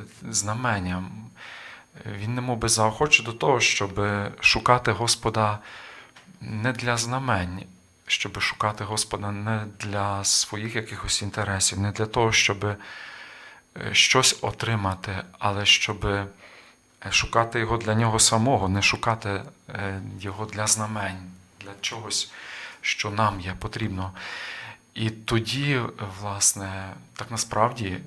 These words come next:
коли будемо шукати його для нього самого, то також і будемо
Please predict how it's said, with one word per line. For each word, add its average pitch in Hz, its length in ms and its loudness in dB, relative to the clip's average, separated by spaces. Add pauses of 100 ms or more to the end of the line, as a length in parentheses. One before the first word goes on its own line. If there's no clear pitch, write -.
(160)
коли 98 400 -4
будемо 101 340 -4
шукати 110 500 0
його 101 200 -4
для 98 160 -4
нього 120 240 -2
самого, 98 560 0 (160)
то 131 120 -10
також 127 440 2
і 113 40 -4
будемо 101 500 -4